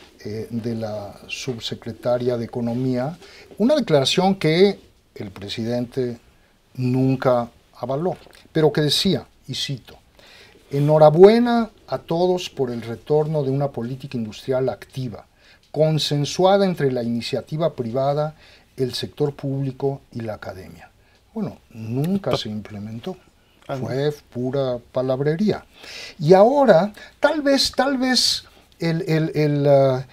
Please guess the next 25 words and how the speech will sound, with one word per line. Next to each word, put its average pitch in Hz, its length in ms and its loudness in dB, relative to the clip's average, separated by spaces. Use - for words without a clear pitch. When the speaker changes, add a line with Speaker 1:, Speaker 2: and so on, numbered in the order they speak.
Speaker 1:
el 156 180 -4
corredor 156 520 4
interoceánico 160 880 0
del 135 180 0
Istmo 147 440 -2
tiene, 143 460 0
tiene 131 300 -4
algunos 117 460 -4
elementos 113 500 -8
de 110 80 -14
política 107 420 -14
industrial, 214 560 0
aunque 131 680 2
ahorita 123 440 -2
podemos 123 460 -4
hablar 110 360 -8
algo 123 240 -8
de 208 100 4
eso, 196 220 2
pero 156 260 0
de 151 160 2
ahí 190 160 4
en 254 60 4
Speaker 2:
Bueno. 262 100 -2
Speaker 1:
fuera, 214 280 8